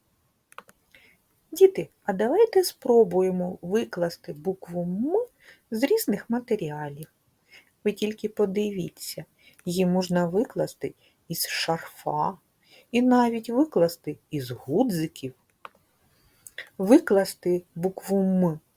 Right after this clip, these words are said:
із цукерок або печива. Дуже цікава буква «М» вийде із мушлі, із перця або із овочів,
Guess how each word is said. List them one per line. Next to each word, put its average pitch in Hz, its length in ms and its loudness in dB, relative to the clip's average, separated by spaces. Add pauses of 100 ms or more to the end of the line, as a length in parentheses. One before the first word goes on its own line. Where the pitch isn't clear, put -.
(160)
із 202 300 -4
цукерок 311 920 0 (240)
або 170 320 4
печива. 151 840 -2 (420)
Дуже 233 300 2
цікава 220 640 2
буква 185 480 -2
«М» 226 400 4 (340)
вийде 175 580 2
із 220 220 -4
мушлі, 180 840 -2 (520)
із - 300 -6 (100)
перця 185 760 4 (540)
або 233 480 2 (140)
із 233 200 -6
овочів, 240 800 2